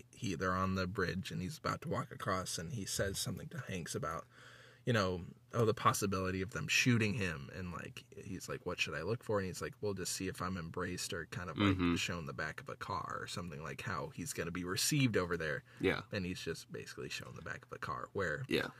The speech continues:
Speaker 1: like, the American comes across and he gets, like, a, a hug from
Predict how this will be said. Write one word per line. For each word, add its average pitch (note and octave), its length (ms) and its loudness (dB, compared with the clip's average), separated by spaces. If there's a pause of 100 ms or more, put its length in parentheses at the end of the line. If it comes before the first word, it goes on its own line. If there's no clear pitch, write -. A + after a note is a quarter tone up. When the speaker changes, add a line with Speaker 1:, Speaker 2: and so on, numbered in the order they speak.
(380)
Speaker 1:
like, G2+ 260 2 (120)
the B2 200 4
American G2+ 400 2
comes G2 240 -2
across G2 360 0
and E3+ 80 -6
he B2+ 80 -2
gets, - 240 -4
like, F#2 160 -2
a, - 140 -4 (100)
a - 80 -4
hug F2 340 0
from F#2+ 340 -2